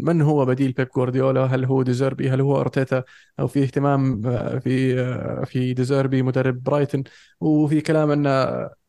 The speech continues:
بيب غوارديولا راح يكون له دور في اختيار المدرب اللي يخلفه. فيعني، آه، ما في دخان من غير نار،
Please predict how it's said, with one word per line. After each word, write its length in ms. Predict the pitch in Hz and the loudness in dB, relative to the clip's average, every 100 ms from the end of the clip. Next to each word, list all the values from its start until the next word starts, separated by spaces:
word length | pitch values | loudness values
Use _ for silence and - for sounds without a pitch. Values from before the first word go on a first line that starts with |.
| _ | _
بيب 160 | 160 151 | -4 0
غوارديولا 480 | 156 147 147 160 151 | 0 2 2 4 2
راح 140 | 139 139 | 2 -2
يكون 280 | 139 156 | 0 2
له 140 | 143 127 | 2 2
دور 280 | 135 156 139 | 2 2 0
في 160 | 143 | -4
اختيار 420 | 127 - 143 139 | -6 -2 2 2
المدرب 400 | 135 131 139 139 | 0 0 0 0
اللي 160 | 127 135 | 0 0
يخلفه. 380 | 143 139 135 139 - - _ | 0 -2 -2 -4 -8 -20 _
فيعني، 640 | 147 147 143 147 147 143 | 0 2 2 2 4 4
آه، 440 | 139 135 135 127 135 | 2 2 0 -2 -2
ما 180 | 160 170 | 0 2
في 240 | 170 151 | 2 2
دخان 340 | 139 135 143 123 | 0 -2 -2 0
من 100 | 123 | 0
غير 220 | 123 123 | 0 2
نار، 220 | 131 127 | 0 -2